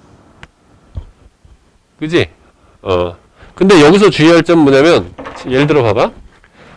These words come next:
한 명, 한 명, 세 명으로 조를 짰는데, 예를 들어서 이 씨디라고 하는 세 명 조가 알파 집으로 들어가게 되면, 여기 알파 집으로 들어가게 되면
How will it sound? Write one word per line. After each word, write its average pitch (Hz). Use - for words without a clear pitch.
한 220
명, 220
한 202
명, 190
세 185
명으로 190
조를 147
짰는데, 160
예를 135
들어서 135
이 147
씨디라고 202
하는 143
세 180
명 196
조가 147
알파 135
집으로 143
들어가게 135
되면, 113
여기 143
알파 156
집으로 139
들어가게 123
되면 127